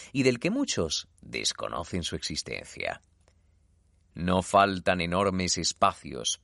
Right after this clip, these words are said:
para el entretenimiento de los más pequeños, ni aquellos para los amantes del crossfit y de los ejercicios al aire libre. Vale la pena destacar el Jardín de las Tres Culturas, un idilio botánico,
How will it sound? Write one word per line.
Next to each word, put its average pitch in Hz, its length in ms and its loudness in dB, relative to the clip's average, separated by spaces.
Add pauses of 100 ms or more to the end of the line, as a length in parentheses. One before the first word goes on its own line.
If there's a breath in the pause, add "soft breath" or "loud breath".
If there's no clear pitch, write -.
(100)
para 50 260 -2
el 57 100 -6
entretenimiento 85 960 -2
de 95 100 2
los 82 200 -2
más 104 160 0
pequeños, 95 580 -2
ni 113 260 4
aquellos 143 600 0
para 67 260 0
los 64 220 -4
amantes 104 420 0
del 95 160 0
crossfit 131 560 -2 (100)
y 62 120 -10
de 55 160 -10
los 53 280 -6
ejercicios 92 680 -4
al 69 80 0
aire 87 240 2
libre. 98 320 -4 (920)
Vale 104 280 4
la 98 140 4
pena 110 200 0
destacar 110 400 0
el 123 120 -2
Jardín 101 460 -2
de 117 100 0
las 95 200 -4
Tres - 260 -2
Culturas, 107 580 2
un 156 140 -4
idilio 120 500 2
botánico, 71 880 -4